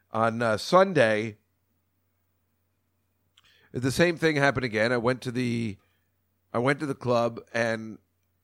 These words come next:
the guy who books the New York Comedy Club said I could get ten minutes. I said, "Can I get ten minutes on Sunday? I wanna run my set." Remember, I gotta do fifteen minutes. Fifteen for sure. I thought maybe it would be less. Sarah wanted fifteen minutes Thursday, Friday, Saturday.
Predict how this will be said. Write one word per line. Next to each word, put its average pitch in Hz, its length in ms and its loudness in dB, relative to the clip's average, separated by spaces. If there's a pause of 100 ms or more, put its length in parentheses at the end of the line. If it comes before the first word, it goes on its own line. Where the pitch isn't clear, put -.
(120)
the 120 100 -4
guy 151 160 6
who 165 120 6
books 139 360 2
the 127 100 -6
New 131 80 0
York 131 140 4
Comedy 135 240 0
Club 117 200 -2
said 123 180 0
I 120 80 0
could 110 160 -10
get 110 160 -4
ten 131 220 -2
minutes. 98 260 -4
I - 20 -
said, 98 100 -6
"Can 104 100 -8
I 104 60 -6
get 101 160 -6
ten 143 220 -2
minutes 139 240 -2
on 117 120 -2
Sunday? 120 200 -4
I 107 40 -2
wanna 113 160 -2
run 113 160 -2
my 107 120 -2
set." 127 200 -2
Remember, 120 260 0
I 117 40 2
gotta 113 180 -4
do 98 180 0 (400)
fifteen 190 640 6
minutes. 165 400 4 (340)
Fifteen 196 540 4
for 175 320 6
sure. 185 480 12
I 127 60 8
thought 151 220 6
maybe 156 220 2
it - 20 6
would 143 80 2
be 139 140 2
less. 175 400 8 (540)
Sarah 156 360 8
wanted 143 340 4
fifteen 185 600 4
minutes 143 300 4
Thursday, 127 340 2
Friday, 120 320 0
Saturday. 104 480 -4